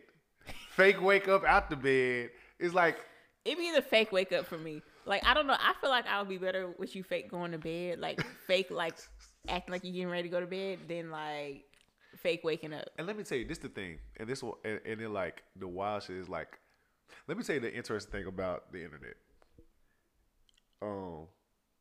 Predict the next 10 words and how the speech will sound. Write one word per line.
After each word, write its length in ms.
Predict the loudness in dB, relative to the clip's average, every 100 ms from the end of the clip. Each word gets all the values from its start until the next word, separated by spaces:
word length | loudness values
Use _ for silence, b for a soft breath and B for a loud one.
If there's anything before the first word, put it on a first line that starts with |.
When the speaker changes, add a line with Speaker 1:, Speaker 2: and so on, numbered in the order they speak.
| _ -20
Speaker 1:
niggas 760 | -6 0 0 0 -4 -8 -14 -16 _ _ _ _ _ _ _ _ _ _
will 500 | -6 -4 -4 -6 -10 -16 _ _ -10
call 260 | -2 0
that 120 | 0 -4
shit 160 | -4
out 160 | -4 -4
and 80 | -6
call 240 | -4 -4
it 100 | -6
lame. 320 | -10 -12 -16